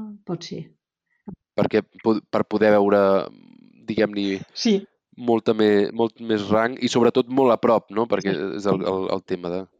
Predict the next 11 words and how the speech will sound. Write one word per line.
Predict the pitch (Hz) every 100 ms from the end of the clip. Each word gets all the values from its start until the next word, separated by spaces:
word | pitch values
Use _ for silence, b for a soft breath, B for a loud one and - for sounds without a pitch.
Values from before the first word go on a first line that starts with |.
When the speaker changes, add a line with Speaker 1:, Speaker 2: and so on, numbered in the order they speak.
| B B B B _
Speaker 2:
Però | 127 127 123
en | 123
el, | 120 117
en | 120
el | 113
tema, | 107 131 139
per | 139
exemple, | 127 135 131
d'aparcar, | 123 123 131 135 147 - _ -
la | 113 107
càmera, | 113 117 123 135 139